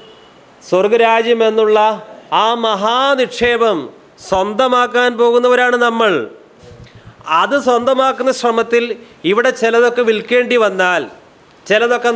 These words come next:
നഷ്ടമാക്കേണ്ടി വന്നാൽ, ചില അപമാനം ഏൽക്കേണ്ടി വന്നാൽ, ഇത് സന്തോഷത്തോടെ സ്വീകരിക്കാൻ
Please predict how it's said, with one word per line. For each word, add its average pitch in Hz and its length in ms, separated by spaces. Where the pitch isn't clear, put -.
നഷ്ടമാക്കേണ്ടി 233 840
വന്നാൽ, 185 380
ചില 220 120
അപമാനം 247 440
ഏൽക്കേണ്ടി 226 420
വന്നാൽ, 190 360
ഇത് 185 180
സന്തോഷത്തോടെ 233 920
സ്വീകരിക്കാൻ 233 460